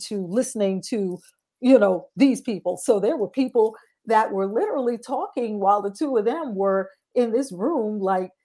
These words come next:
you know, they were singing their hearts out, and I had to shush people to, like, hear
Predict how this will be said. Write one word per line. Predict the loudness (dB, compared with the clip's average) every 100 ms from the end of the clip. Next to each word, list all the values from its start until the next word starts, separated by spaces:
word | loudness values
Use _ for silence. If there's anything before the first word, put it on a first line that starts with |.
| _ -8
you | -4
know, | 2 2
they | 2 -2
were | -4
singing | -6 -4 -2 0
their | -2
hearts | 0 -2 -2 -4
out, | -2 -2 -4
and | -4
I | -4
had | -4 -6
to |
shush | -12 -2 0 0 -2
people | -4 0 -2 -2 -8 _ _
to, | 2 6
like, | 6 4 -2 _
hear | -2